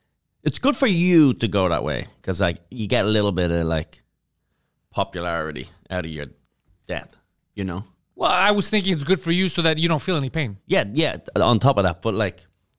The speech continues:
Speaker 1: to die in a fe-, in an unusual way is just, like,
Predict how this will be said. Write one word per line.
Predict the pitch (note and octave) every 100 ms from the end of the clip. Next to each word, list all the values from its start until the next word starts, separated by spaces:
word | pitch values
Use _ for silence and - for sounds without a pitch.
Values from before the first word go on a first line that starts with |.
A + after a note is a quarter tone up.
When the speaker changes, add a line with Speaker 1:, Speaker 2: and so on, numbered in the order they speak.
| _
Speaker 1:
to | B2+
die | B2 C#3+ C#3+
in | B2 A#2+ A#2
a | G#2 G2
fe-, | F#2 - -
in | G#2
an | G#2+
unusual | G2+ G2+ G#2 F#2+ F2+
way | F2+ F#2 E2
is | D#2
just, | F#2 F2+ -
like, | F2 D#2+